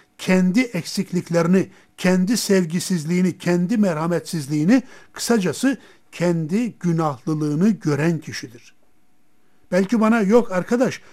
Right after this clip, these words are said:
günahımı görmek beni mutlu değil, üzgün, mutsuz eder." diyeceksiniz. Evet, çok doğru. Ama eğer günahınız sizi üzerse, uykusuz bırakırsa, ne mutlu size. İşte o zaman günahtan kurtulmak için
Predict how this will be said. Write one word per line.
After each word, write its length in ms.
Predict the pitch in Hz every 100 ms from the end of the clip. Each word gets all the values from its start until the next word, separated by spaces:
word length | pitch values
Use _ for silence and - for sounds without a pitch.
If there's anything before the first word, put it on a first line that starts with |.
| -
günahımı 440 | - 202 196 208 214
görmek 440 | 185 170 214 202
beni 160 | 170 180
mutlu 400 | 175 165 - 156
değil, 260 | 190 247 226
üzgün, 540 | 180 170 139 208 226 - - -
mutsuz 720 | 165 165 - - 247 190 190
eder." 260 | 160 147 127
diyeceksiniz. 720 | 123 113 - - 110 - - _ _ -
Evet, 280 | 185 175 -
çok 240 | 165 -
doğru. 280 | 143 135 117 _ _ -
Ama 180 | 151 156 -
eğer 320 | 185 214 - - - -
günahınız 800 | 180 180 196 170 196 240 233 - - -
sizi 540 | - 180 160 220 202
üzerse, 760 | 160 139 202 254 254 - 254 147 _ _ -
uykusuz 720 | 202 202 - - - 214 180 147
bırakırsa, 500 | 165 151 277 226 170
ne 160 | 147
mutlu 360 | 202 196 - 143
size. 280 | - 139 147
İşte 220 | - 185
o 140 | 220
zaman 280 | 226 277 170 - - -
günahtan 500 | 165 175 160 - 185
kurtulmak 540 | 185 151 - 143 131
için 340 | - - 240